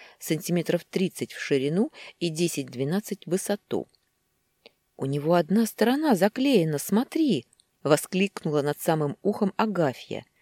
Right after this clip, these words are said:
Белый лучик дернулся, едва не упав в пыль. Она аккуратно потянула за бурый, изрядно потертый листок картона, подобранного и тонированного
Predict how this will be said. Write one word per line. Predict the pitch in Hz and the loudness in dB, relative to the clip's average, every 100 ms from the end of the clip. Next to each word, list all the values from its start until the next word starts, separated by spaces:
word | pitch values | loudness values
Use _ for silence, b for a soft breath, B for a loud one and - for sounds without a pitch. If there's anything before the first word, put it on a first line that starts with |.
| _ - | _ -2
Белый | 147 151 151 | 4 6 6
лучик | 147 139 127 127 | 2 -2 -4 -4
дернулся, | 139 226 240 180 - | 0 0 2 0 -2
едва | 131 123 127 | -6 -4 -2
не | 196 | -2
упав | 131 - 143 | -2 -4 -6
в | - _ | -8 _
пыль. | 107 98 - | -8 -8 -4
Она | 156 156 151 | 0 4 4
аккуратно | - 139 165 208 160 | 2 2 2 2 0
потянула | 147 - 151 185 156 | -2 -2 0 2 2
за | 143 135 | 2 0
бурый, | 143 202 214 156 | 0 2 2 0
изрядно | 143 131 156 190 156 | -4 0 2 2 0
потертый | 139 - 196 - 143 | -2 0 -2 -2 -4
листок | 147 - 175 | -4 -2 -2
картона, | - 226 233 - 240 147 120 B B B - | -2 -4 -2 0 2 2 -2 B B B 0
подобранного | 151 127 202 226 196 165 135 131 | 0 2 2 2 0 0 -2 -4
и | - | -6
тонированного | 151 143 135 151 247 190 156 120 | -2 -2 0 0 0 0 -2 -4